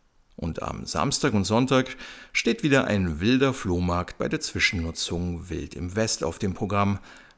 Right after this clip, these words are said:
Beginn ist jeweils um elf Uhr.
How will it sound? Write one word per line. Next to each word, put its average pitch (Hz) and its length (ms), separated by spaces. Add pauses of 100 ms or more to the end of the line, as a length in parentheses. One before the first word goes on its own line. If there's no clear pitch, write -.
(100)
Beginn 147 520 (160)
ist - 220
jeweils 85 420
um 160 280 (160)
elf 82 440 (160)
Uhr. 104 200